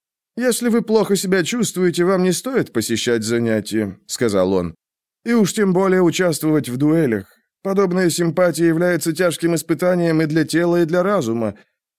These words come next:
Не следует усугублять это еще и болезнью». «Да я нормально себя чувствовал, когда шел на занятия», соврал я.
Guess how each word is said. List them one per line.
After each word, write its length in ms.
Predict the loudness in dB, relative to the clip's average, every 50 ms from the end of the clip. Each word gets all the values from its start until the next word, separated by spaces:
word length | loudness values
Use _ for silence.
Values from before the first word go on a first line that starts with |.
| _ _ 0
Не 140 | 0 0
следует 520 | 0 0 0 -2 0 2 4 2 2 2 0
усугублять 580 | -2 -2 0 0 0 0 2 2 0 0 0
это 160 | -2 -2 0 0
еще 300 | 0 0 0 0 0 0
и 60 | 0
болезнью». 760 | 0 0 2 2 2 2 0 -2 -4 -6 -8 -8 -8 -10 -12 _ _ _ _ _ _ _ _ _ _ _ _ _ _
«Да 220 | -10 -4 -2 0 2
я 160 | 2 2 2
нормально 440 | 2 2 2 4 2 4 4 2 2
себя 260 | 2 2 2 2 2
чувствовал, 520 | 2 2 0 0 2 2 2 2 2 2
когда 280 | 0 -2 -2 0 0 0
шел 220 | 2 2 2 2
на 120 | 2 2 0
занятия», 580 | 0 0 0 0 -2 -2 -2 -4 -4 -6 -6 -10 _
соврал 440 | -4 -2 -2 0 2 2 0 0 0
я. 220 | -2 -4 -4 -6